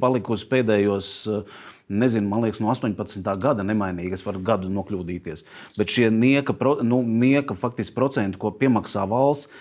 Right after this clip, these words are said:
te ir jānāk pilnīgi savādākai sistēmai, te ir jāsaprot, valstī jānāk ar savu daļu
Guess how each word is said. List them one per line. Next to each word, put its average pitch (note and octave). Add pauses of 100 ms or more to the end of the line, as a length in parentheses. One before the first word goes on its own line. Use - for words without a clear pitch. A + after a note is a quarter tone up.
(180)
te G2+
ir A2
jānāk A#2+
pilnīgi E3
savādākai G#2+
sistēmai, A#2+
te A2
ir G#2
jāsaprot, G#2+
valstī A#2
jānāk A2
ar F#2+
savu A2
daļu G#2